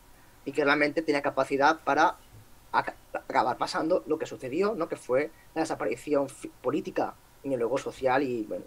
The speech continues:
cultural de los andalusíes, ¿no? Y realmente Almanzor fue ese intento, ¿de acuerdo? Fue la última oportunidad de cambiar esa tendencia.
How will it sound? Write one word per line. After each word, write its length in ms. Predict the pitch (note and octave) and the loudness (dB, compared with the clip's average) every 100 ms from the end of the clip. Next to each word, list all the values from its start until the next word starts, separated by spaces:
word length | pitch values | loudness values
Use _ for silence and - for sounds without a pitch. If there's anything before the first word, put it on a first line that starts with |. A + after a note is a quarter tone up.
| - | -4
cultural 420 | C#3+ C#3+ B2+ C#3 - - - - | -2 2 2 2 -2 -20 -20 0
de 140 | D3+ | 4
los 140 | C#3+ C#3 | 4 2
andalusíes, 600 | A2+ A2 A2 A2 A2 - | -6 -6 -8 -12 -12 -10
¿no? 180 | A#2+ F#3 - - - - | -12 -12 -18 -20 -20 -4
Y 80 | E3+ | 4
realmente 600 | G3+ A3+ G#3 G3 A3+ C4 - - | 6 6 2 6 6 6 0 -2
Almanzor 560 | E3 F3+ F3+ - F#3+ - - | 2 4 2 8 6 6 -6
fue 340 | - F3+ G3+ - | 4 6 6 4
ese 220 | F3 G3+ | 2 2
intento, 680 | D#3+ D#3+ F#3+ A3+ A#3 D4+ G4+ - - - - - | 0 4 4 4 6 4 2 -14 -20 -20 -20 -6
¿de 60 | C#3+ | -4
acuerdo? 300 | C3+ D3+ A3 | 2 4 4
Fue 180 | - F3+ | 6 10
la 60 | |
última 200 | F#3 F#3 | 10 8
oportunidad 720 | E3 E3 D#3 D3+ D3 D#3+ B3+ - - - - - - - | 6 4 2 -2 4 6 6 2 -20 -20 -20 -20 -20 -2
de 220 | E3 F#3+ | 4 4
cambiar 580 | A3+ E3+ D3 E3 E3+ C#3+ | 4 2 4 6 6 4
esa 140 | - E3 | -8 -2
tendencia. 560 | C3+ A#2+ A#2 - A#2 | 0 0 -4 -6 -12